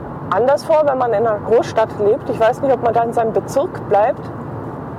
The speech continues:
Ähm, ob man, keine Ahnung, wenn man jetzt in Berlin lebt,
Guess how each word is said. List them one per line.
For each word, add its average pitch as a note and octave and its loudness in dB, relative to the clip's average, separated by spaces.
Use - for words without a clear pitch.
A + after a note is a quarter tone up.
Ähm, A3 0
ob - -4
man, A3 0
keine G#3+ 0
Ahnung, A#3 0
wenn G#3+ 2
man A3+ 4
jetzt A3 0
in A3 0
Berlin A3 2
lebt, C4 0